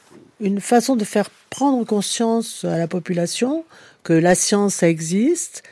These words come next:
mais qu'il y a toujours, même au fur et à mesure que les connaissances sur les virus deviennent de plus en plus détaillées, une marge d'incertitude qui s'approfondit en même temps que les certitudes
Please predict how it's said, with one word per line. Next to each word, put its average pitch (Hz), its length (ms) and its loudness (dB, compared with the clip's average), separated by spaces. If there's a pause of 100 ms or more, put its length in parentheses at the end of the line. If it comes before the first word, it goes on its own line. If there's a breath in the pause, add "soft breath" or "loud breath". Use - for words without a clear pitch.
(240 soft breath)
mais 190 140 4
qu'il 196 180 2
y 202 80 6
a 220 220 4 (260)
toujours, 233 580 2 (460 soft breath)
même 262 340 6
au 220 60 6
fur 254 240 2
et 254 40 8
à 240 80 8
mesure 240 280 4
que 214 100 4
les 196 100 4
connaissances 226 440 4
sur - 160 4
les 202 120 8
virus 220 400 4
deviennent 185 280 4
de 175 60 2
plus 185 240 -2
en 180 80 0
plus 175 240 -2
détaillées, 202 680 4 (800 soft breath)
une 202 280 6
marge 226 400 2
d'incertitude 180 800 -2
qui 202 100 2
s'approfondit 233 720 2
en 208 80 4
même 185 220 0
temps 208 240 -2 (520 soft breath)
que 220 100 6
les 185 140 6
certitudes 185 680 -4